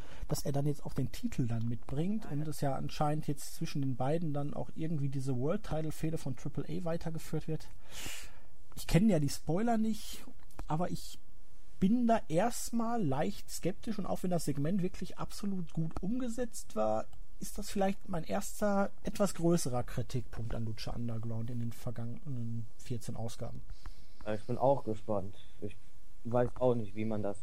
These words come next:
Speaker 2: so richtig einordnen soll. Aber wenn's tatsächlich so viele Zuschauer bringt, muss man sagen, dass es, äh, aus Promotion-Sicht, aus finanzieller Sicht, war's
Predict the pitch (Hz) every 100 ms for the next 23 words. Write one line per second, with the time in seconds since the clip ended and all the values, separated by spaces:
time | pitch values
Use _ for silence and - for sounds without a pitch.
0 | - - - - 104 117 110 - 107 113
1 | 113 120 120 120 110 117 117 117 - -
2 | - - - - - - 123 117 110 -
3 | - - - 127 131 131 - - 120 123
4 | 123 123 104 107 110 107 - - 139 131
5 | 131 123 110 113 120 110 - 113 113 117
6 | 104 104 107 107 101 98 104 101 - -
7 | - - - 101 104 107 110 - 107 104
8 | 98 107 127 110 120 117 - 104 98 95
9 | - - - 107 117 104 98 101 101 107
10 | 113 113 - - - - - - 101 104
11 | - -